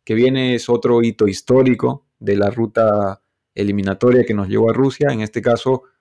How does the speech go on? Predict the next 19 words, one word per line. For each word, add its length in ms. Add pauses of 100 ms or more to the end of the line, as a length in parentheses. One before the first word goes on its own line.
(220)
Paraguay. 680 (720)
Otro 260
destino 380
también 440
caluroso, 680 (580)
pero 760
ya 680
mucho 400
más 180
especial, 480
sobre 220
todo 220
por 140
el 60
resultado 680
que 120
tuvimos, 400
Plomito, 420
¿no? 200